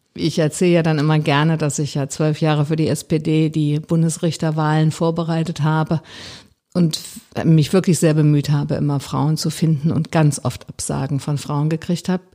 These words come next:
Ich habe nie eine Absage von einem Mann gekriegt. Und deswegen, also meine Aufforderung an Frauen ist, wenn ihr denn dann gefragt werdet, dann macht es. Springt, irgendwie wird es sich alles finden,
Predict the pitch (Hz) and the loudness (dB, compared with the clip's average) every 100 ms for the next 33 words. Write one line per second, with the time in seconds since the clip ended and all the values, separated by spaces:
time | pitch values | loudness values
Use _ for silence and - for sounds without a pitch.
0 | - - 143 - 160 165 165 160 151 - | -16 -6 -4 0 2 4 4 0 -4 -4
1 | 151 151 147 139 139 135 143 - - 143 | -4 -4 -4 -2 -2 -2 -6 -10 -12 -14
2 | - - _ _ _ 196 214 208 226 233 | -16 -20 _ _ _ 0 2 2 2 2
3 | 190 160 - _ - 185 190 175 175 - | 2 -2 -8 _ -4 0 2 2 0 -4
4 | 147 180 196 240 190 196 226 - 202 202 | 0 2 4 2 4 2 2 2 2 2
5 | 202 170 185 - 170 190 208 196 190 - | 2 2 0 0 0 2 0 0 -4 -8
6 | 165 151 165 226 - 226 208 208 190 190 | -6 -2 0 2 2 0 2 2 2 0
7 | 175 - 170 185 - 214 202 202 202 214 | 0 -2 -4 -4 -4 -2 0 0 2 2
8 | 247 - 156 151 - - - - 185 208 | 0 -4 -10 -10 -12 -14 -14 -6 0 2
9 | 269 - 165 185 185 175 151 160 156 151 | 0 -2 0 2 4 2 2 -2 -2 -4
10 | - 147 143 - 139 135 - 107 | -4 -4 -4 -4 -4 -4 -4 -8